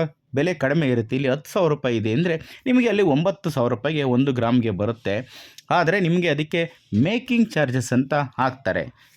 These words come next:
ಕೂಲಿ, ವೇಸ್ಟೇಜು ಇದನ್ನೆಲ್ಲ ಸೇರಿಸಿದಾಗ ಏನಾಗುತ್ತೆ, ಇಲ್ಲಿ ನಾವು ಏನು ಬೆಲೆಗಳನ್ನ ಹೇಳ್ತೀವೋ ಒಂದು ಗ್ರಾಮ್ಗೆ ಸೇಮ್ ಇದೇ ಬೆಲೆ ಆಗತ್ತೆ. ಹಾಗಾಗಿ so ಈ, ಇದೇ ಮ-, ಮಟ್ಟದಲ್ಲಿ ಚಿನ್ನದ ಬೆಲೆಗಳು, ಆಭರಣಗಳ ಬೆಲೆಗಳು ಇರ್ತವೆ ಅಂತ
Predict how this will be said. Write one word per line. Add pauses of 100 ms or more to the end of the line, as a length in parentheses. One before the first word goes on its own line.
ಕೂಲಿ,
ವೇಸ್ಟೇಜು
ಇದನ್ನೆಲ್ಲ
ಸೇರಿಸಿದಾಗ
ಏನಾಗುತ್ತೆ,
ಇಲ್ಲಿ
ನಾವು
ಏನು
ಬೆಲೆಗಳನ್ನ
ಹೇಳ್ತೀವೋ (280)
ಒಂದು
ಗ್ರಾಮ್ಗೆ
ಸೇಮ್
ಇದೇ (120)
ಬೆಲೆ
ಆಗತ್ತೆ. (240)
ಹಾಗಾಗಿ (720)
so
ಈ,
ಇದೇ (200)
ಮ-,
ಮಟ್ಟದಲ್ಲಿ (220)
ಚಿನ್ನದ (100)
ಬೆಲೆಗಳು,
ಆಭರಣಗಳ
ಬೆಲೆಗಳು
ಇರ್ತವೆ
ಅಂತ